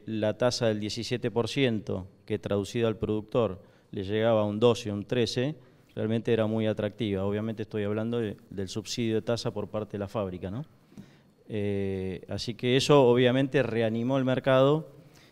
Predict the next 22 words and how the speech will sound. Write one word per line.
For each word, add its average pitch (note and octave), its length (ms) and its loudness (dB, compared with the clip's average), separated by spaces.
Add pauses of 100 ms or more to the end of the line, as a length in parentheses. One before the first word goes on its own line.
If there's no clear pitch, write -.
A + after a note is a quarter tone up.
(120)
y, G#2+ 320 -2
y A2 140 -4
claramente A#2+ 1080 4
hubo G#2+ 200 0
una G#2 200 0
fuerte A2 360 0
demanda. G2 580 0 (560)
Eh, A2 380 2
en A2+ 160 0
el, A#2 120 2
en A2+ 520 4
el A2 80 2
aspecto C#3 480 4
de A2+ 220 6
la, G#2 640 2
las G#2 200 0
líneas A#2+ 240 2
de A#2 60 0
inversión A2+ 420 0
ganadera A#2 400 2
en A#2 120 -2
dólares, C3+ 600 2